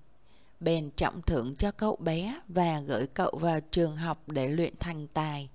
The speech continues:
Truyện cổ Việt Nam. Trong bài có một số từ khó đọc. Các em cùng luyện đọc theo cô nhé. Hạ lệnh.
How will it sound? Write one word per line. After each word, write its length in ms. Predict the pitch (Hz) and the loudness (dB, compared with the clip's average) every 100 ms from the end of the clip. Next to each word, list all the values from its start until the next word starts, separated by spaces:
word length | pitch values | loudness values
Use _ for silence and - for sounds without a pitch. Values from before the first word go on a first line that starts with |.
| - - - - - - - - | -20 -20 -20 -20 -20 -20 -20 -10
Truyện 280 | - 185 170 - - - | 0 2 2 -4 -20 -4
cổ 440 | - - - 127 185 185 | 0 0 0 -6 -6 -6
Việt 200 | 160 147 - | -4 -4 -8
Nam. 400 | 165 175 180 175 151 - - - - - - - - - - - - - - - - - - - - - - - - - - - - - - - - - - - - - - - - - - - - | -8 -6 -6 -8 -16 -20 -20 -20 -20 -20 -20 -20 -20 -20 -20 -20 -20 -20 -20 -20 -20 -20 -20 -20 -20 -20 -20 -20 -20 -20 -20 -20 -20 -20 -20 -20 -20 -20 -20 -20 -20 -20 -20 -20 -18 -18 -18 -8 4
Trong 240 | 233 226 | 4 4
bài 360 | 208 190 175 160 | 2 2 0 -2
có 100 | - | 0
một 180 | 247 247 | 2 4
số 320 | 165 - 208 | 4 4 4
từ 240 | 254 214 175 | 4 2 2
khó 240 | - 208 | 0 -4
đọc. 300 | 240 220 - - - - - - - - - - - - | -2 -4 -4 -14 -20 -20 -20 -20 -20 -20 -20 -20 -20 -10
Các 100 | - | -4
em 220 | 240 226 202 | 0 0 0
cùng 260 | 196 175 | 0 0
luyện 240 | 175 175 - | 0 -2 -2
đọc 220 | 165 - | -4 -2
theo 180 | 202 202 | -4 -2
cô 220 | 214 208 | 0 0
nhé. 300 | 208 202 247 - - - - - - - - - - - - | -2 -4 -6 -10 -20 -20 -20 -20 -20 -20 -20 -20 -20 -20 -20
Hạ 420 | - 214 208 196 - | 0 4 6 4 2
lệnh. 340 | 185 202 208 | 8 10 10